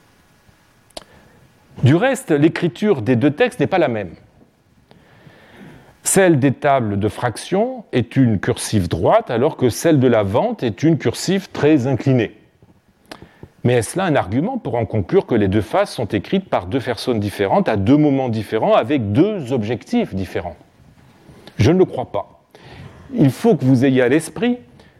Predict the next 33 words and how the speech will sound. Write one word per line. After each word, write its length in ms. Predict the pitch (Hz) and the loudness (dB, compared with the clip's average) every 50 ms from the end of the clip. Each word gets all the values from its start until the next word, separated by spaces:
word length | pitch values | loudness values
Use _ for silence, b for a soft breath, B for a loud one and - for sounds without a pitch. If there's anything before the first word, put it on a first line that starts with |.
| b b | b b
que 100 | - 170 | 4 4
l'on 240 | 190 196 170 151 143 | 6 6 6 4 4
n'écrivait 460 | 160 202 208 - - 185 165 160 156 | 2 2 2 2 2 2 4 4 2
pas 280 | 160 - - 156 147 113 | 2 0 -2 -2 -2 0
de 80 | 101 | -2
la 60 | 101 | -2
même 180 | 101 131 170 165 | 0 0 0 0
façon 340 | - - 139 123 - - 220 | 0 0 -2 -2 0 0 2
des 140 | 175 139 104 | 2 2 2
textes 280 | - 143 107 - - | 0 -2 -4 -4 -6
arithmétiques 640 | 127 107 113 113 95 110 113 110 - - 117 92 - | -6 -4 -4 -4 -2 -2 -4 -4 0 -2 -2 -2 0
ou 60 | 95 | -4
comptables, 480 | - - 117 120 117 - - 254 220 165 | -4 -2 -4 -4 0 0 0 0 0 -2
autrement 300 | 120 - - 120 113 117 | -2 -2 -2 -4 -2 0
dit 160 | 110 131 123 | 2 2 2
des 140 | 104 113 110 | 2 0 0
textes 300 | - 139 131 - - - | 0 -2 -2 -2 -4 -8
qui 60 | 104 | -8
sont 180 | 92 - 127 117 | -6 -4 -6 -6
essentiellement 540 | 104 - 120 107 - - 117 117 123 123 | -4 -4 -4 -4 -2 -2 -2 0 0 0
constitués 540 | 120 - 117 98 - - 92 - - 113 107 | 0 -2 -4 -4 -2 -4 -4 -2 0 0 0
de 140 | 98 98 92 | 2 0 -4
chiffres, 580 | 87 - - - 220 247 - - - - 78 - _ _ _ B B B B B B B B B B | -4 -4 -2 0 0 -2 -2 -4 -8 -8 -8 -8 _ _ _ B B B B B B B B B B
et 160 | 180 208 226 | 2 2 4
des 140 | 180 156 127 | 4 2 2
textes 360 | - 208 208 - - - 156 | 2 0 -2 -2 2 0 0
suivis 440 | 123 - - - 143 117 151 147 98 | 0 0 -2 0 0 2 2 0 0
comme 180 | - 147 131 | 0 0 2
des 140 | 117 113 113 | 2 2 0
lettres 240 | 113 180 202 - - | 0 0 -4 -2 -2
ou 40 | 135 | 0
des 120 | 113 127 | 0 0
contrats. 500 | 98 123 151 139 - - - - - _ | 0 -2 -4 -4 -4 -8 -10 -12 -12 _